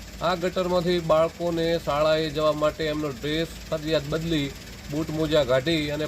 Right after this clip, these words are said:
પાણીમાં જવું પડે છે, જેના કારણે એમને ચામડીના ભયંકર રોગો પણ થાય છે.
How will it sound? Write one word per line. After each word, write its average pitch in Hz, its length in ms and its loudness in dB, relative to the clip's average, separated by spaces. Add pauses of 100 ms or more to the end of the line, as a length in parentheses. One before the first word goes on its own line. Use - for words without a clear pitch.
પાણીમાં 151 400 0
જવું 160 220 0
પડે 160 220 2
છે, 147 140 -2
જેના 151 260 0
કારણે 151 280 0
એમને 147 200 -2
ચામડીના 147 540 0
ભયંકર 131 420 -2
રોગો 131 340 -2
પણ 135 140 -2
થાય 123 240 2
છે. 101 180 -6